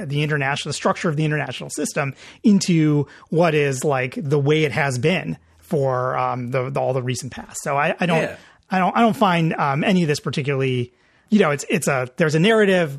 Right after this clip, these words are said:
Speaker 1: We're attempting to kind of fit the pieces into the narrative, but the fact that China and Russia are on the wrong side of this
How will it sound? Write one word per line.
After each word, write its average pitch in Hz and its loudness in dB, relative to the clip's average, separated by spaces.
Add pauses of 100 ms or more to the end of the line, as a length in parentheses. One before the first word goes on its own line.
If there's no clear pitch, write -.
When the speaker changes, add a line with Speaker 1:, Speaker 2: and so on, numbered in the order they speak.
(140)
Speaker 1:
We're 156 -2
attempting 147 -2
to 135 0
kind 123 -4
of 117 -8
fit - -6
the - -20
pieces 127 -6
into 127 -8
the 123 -10
narrative, 127 -6
but - -6
the 135 -2
fact 160 0
that 139 -2
China 180 0
and 147 0
Russia 147 0
are 135 0
on 131 0
the 131 -2
wrong 139 2
side 139 -2
of 123 -2
this 123 -4